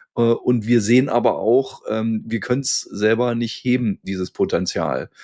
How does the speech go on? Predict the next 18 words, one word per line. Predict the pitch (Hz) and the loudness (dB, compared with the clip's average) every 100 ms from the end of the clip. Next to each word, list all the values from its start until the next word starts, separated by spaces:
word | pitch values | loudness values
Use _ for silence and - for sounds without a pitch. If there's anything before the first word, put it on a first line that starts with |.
| - - _ | -20 -20 _
Und | 110 120 | -6 -2
wir | 113 120 | 0 0
sehen | 117 | 2
auch, | 101 113 131 - | 6 6 4 2
wir | 120 104 | 0 4
wollen | 117 117 | 2 2
nicht, | 120 127 - - - | 0 -2 -6 -16 -8
ähm, | 107 110 110 113 117 | -4 -2 -2 -2 -4
Softwarelösungen | - 117 - 117 107 120 117 117 110 | -4 -4 0 0 2 2 2 0 0
out | 104 104 | -2 -2
of | 104 | -4
the | - 101 | -4 0
box | 113 120 - - - | 0 0 -8 -12 -6
von | - 151 107 214 208 - - _ | 0 2 2 0 -4 -18 -20 _
Softwareunternehmen, | - 117 - 104 113 113 110 113 113 113 | -4 -2 2 2 2 2 4 4 4 2
die, | 107 107 | 0 0
die, | 104 107 110 | 0 0 0
äh, | - - | -2 -4